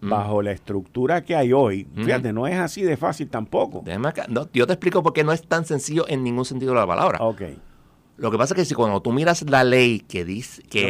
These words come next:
Speaker 2: que pasa es que la ley esta que tú estás mencionando
Speaker 1: Ujú.
Speaker 2: se hizo antes que la ley del negociado de energía.
Speaker 1: Déjame acabar. Tú tienes toda la razón. Tienes razón.
Speaker 2: Sí,
Speaker 1: Que
Speaker 2: sí,
Speaker 1: es así.
Speaker 2: sí, sí.
Speaker 1: Pero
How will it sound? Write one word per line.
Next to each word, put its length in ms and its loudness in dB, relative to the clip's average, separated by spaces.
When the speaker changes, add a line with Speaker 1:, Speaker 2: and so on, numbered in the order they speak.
Speaker 2:
que 20 0
pasa 240 -4
es 60 -12
que 100 -6
la 160 0
ley 240 -2
esta 220 -6
que 80 -6
tú 80 -12
estás 180 -6
mencionando 600 -6
Speaker 1:
Ujú. 340 -6
Speaker 2:
se 220 -8
hizo 300 -6
antes 480 -8
que 140 -8
la 140 -6
ley 160 -2
del 160 -2
negociado 420 -8
de 60 -8
energía. 440 -12
Speaker 1:
Déjame 240 -12
acabar. 400 -2
Tú 100 -8
tienes 200 -6
toda 180 2
la 80 6
razón. 440 6
Tienes 220 2
razón. 400 8
Speaker 2:
Sí, 460 -2
Speaker 1:
Que 0 -
Speaker 2:
sí, 100 -2
Speaker 1:
es 80 4
así. 340 6
Speaker 2:
sí, 240 -10
sí. 400 -10
Speaker 1:
Pero 500 6